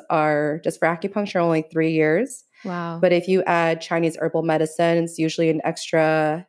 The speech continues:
Speaker 1: half a year or a year.
Speaker 2: Mm-hmm.
Speaker 1: Yeah. So
Speaker 2: Yeah. So it's a
Speaker 1: I,
Speaker 2: commitment. <laughs>
Speaker 1: it's a commitment. It was.
Speaker 2: Yeah.
Speaker 1: And I ha-, and I already did grad school once, right?
Speaker 2: Oh my gosh.
Speaker 1: So then I thought to myself, "Oh my gosh, like,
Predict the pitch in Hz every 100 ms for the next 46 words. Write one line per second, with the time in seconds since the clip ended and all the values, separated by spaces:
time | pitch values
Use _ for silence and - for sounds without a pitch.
0 | _ - 185 175 - 165 160 156 156 160
1 | 151 151 156 151 151 - - _ _ -
2 | 226 220 214 202 196 196 _ _ _ -
3 | 180 151 151 180 - 170 160 165 175 180
4 | - - - 220 208 185 175 170 180 175
5 | 170 - 262 254 233 285 294 311 302 311
6 | 226 170 165 208 208 214 - 220 240 254
7 | 247 - 247 262 277 240 269 233 220 220
8 | - 208 196 190 156 151 - 170 170 185
9 | 185 180 170 165 165 165 - 185 175 170
10 | 170 196 254 226 208 190 202 185 180 180
11 | 180 175 214 214 196 180 175 175 - 175
12 | 165 160 160